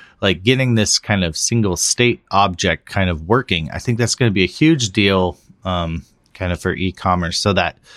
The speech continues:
you know, you click that add to cart button, the add to cart button automatically updates. That's been happening for a long time, but kind of in a real, uh, in my opinion, like, a really, like, rough m-, way. Like, like, you use some dark magic to make that happen. So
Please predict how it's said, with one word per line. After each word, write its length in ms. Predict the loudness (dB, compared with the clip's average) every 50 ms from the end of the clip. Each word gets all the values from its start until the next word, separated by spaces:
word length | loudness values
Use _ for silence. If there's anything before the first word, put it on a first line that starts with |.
| -20 -20 -20 _ _
you 100 | -2 -2
know, 120 | -2 0 -2
you 180 | -2 -4 -6
click 320 | -6 -2 0 0 0 0 0
that 240 | 0 0 0 0 -2
add 240 | -2 -2 -2 -2 -6
to 100 | -8 -8
cart 320 | -4 -2 -2 -2 -2 0
button, 320 | -2 -2 0 0 0 0
the 140 | 0 2 2
add 140 | 0 0 -2
to 60 | -4
cart 280 | -4 -2 -2 -2 0 0
button 240 | -2 -2 -2 0 0
automatically 500 | 2 2 2 2 0 0 0 0 0 0
updates. 320 | 0 0 -2 -4 -2 0
That's 200 | 0 0 0 0
been 160 | 0 0 2
happening 360 | 2 2 0 0 -2 -2 -2
for 140 | 0 2 2
a 60 | 2
long 260 | 2 2 0 0 0 -2
time, 320 | -2 0 0 0 0 0 -4 -8 -16 -20 -20 -18 _ -2
but 220 | -2 -2 -2 -2
kind 220 | 0 0 2 2
of 100 | 2 2
in 120 | 2 2 2
a 120 | 2 0
real, 460 | -2 -4 -2 0 2 4 4 2 0 0 -2
uh, 160 | -4 -4 -4 -6 -12 -20 -14 -4
in 140 | 0 2 4
my 160 | 4 4 4
opinion, 400 | 2 2 0 0 0 0 0 0
like, 160 | 0 -2 -2 -4
a 80 | -4
really, 420 | -2 0 2 4 4 4 2 0 0
like, 300 | -2 -4 -6 -6 -10 -18 -20 _ _ _ _ _
rough 520 | -6 -2 0 2 2 0 0 -4 -8 -10 -6 -2
m-, 360 | -2 -2 -2 -2 -4 -2 0
way. 400 | 0 0 0 -2 -4 -6 -10 -10 -4
Like, 280 | -2 0 0 0 -2 -2
like, 260 | 0 2 2 2 2 2
you 100 | 2 4
use 300 | 4 4 4 4 2 2
some 160 | -2 -2 0
dark 260 | 0 0 0 -2 -4
magic 460 | -4 -2 -2 -2 -2 -4 -8 -12 _
to 80 | -6 -6
make 200 | -4 -4 -6 -6
that 180 | -8 -10 -8
happen. 360 | -4 -4 -4 -4 -4 -8 -10 -8
So 200 | -6 -6 -6